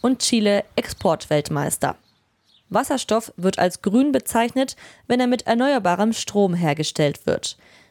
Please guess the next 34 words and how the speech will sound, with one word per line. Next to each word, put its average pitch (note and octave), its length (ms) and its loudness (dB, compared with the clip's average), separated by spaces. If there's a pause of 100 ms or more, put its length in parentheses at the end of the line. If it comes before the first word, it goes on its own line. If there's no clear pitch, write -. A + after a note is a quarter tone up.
(120)
Er G3 80 0
gilt B3 320 0
als A3 280 -2
Energieträger G#3+ 680 0
der G3+ 100 -2
Zukunft A3 680 -2
und A3 120 0
soll A#3 140 2
eine A#3+ 240 2
wichtige B3+ 340 0
Rolle F#3+ 380 0
bei D#3 120 0
der D#3 140 2
Energiewende E3+ 600 0
spielen, F3+ 420 0 (380)
weil A3+ 140 0
er A3 100 -4
vielfältig B3 640 0
einsetzbar F#3 640 0
ist. - 280 -10 (360)
Zum A3 160 2
Beispiel G#3+ 420 2
als G#3 240 0
Ersatz G3+ 380 -2
von G3 200 0
fossilem F#3 460 0
Gas E3+ 480 0
oder A3+ 240 2
als A3 220 0
synthetischer A#3+ 480 0
Kraftstoff - 720 -4
in F#3+ 100 -2
Form G3+ 260 0
von F#3+ 280 -2